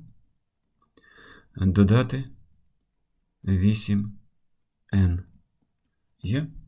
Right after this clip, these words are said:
Ну що ж, М у квадраті мінус М Н. Тут можна м винести за дужки.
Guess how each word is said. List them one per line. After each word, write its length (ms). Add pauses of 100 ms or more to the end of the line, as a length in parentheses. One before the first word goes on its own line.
(760)
Ну 80
що 140
ж, 220
М 160
у 80
квадраті 500
мінус 520
М 280
Н. 400
Тут 200
можна 460
м 260
винести 400
за 120
дужки. 400